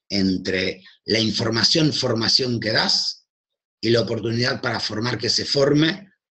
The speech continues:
y que pueda hacer negocio, y para eso tiene que haber una transacción económica. Si no, no estaríamos en el mundo de los negocios,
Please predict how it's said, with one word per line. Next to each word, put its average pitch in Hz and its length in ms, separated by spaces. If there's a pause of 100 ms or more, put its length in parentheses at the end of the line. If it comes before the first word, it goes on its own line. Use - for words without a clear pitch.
y 110 120
que 110 140
pueda 113 200
hacer 107 240
negocio, 101 800 (140)
y 90 100
para 101 180
eso 127 160
tiene 110 180
que 92 80
haber 95 120
una 95 120
transacción 92 540
económica. 71 600 (280)
Si - 140
no, 165 100
no 165 80
estaríamos 135 380
en 113 60
el 117 60
mundo 123 220
de 110 60
los 95 80
negocios, - 600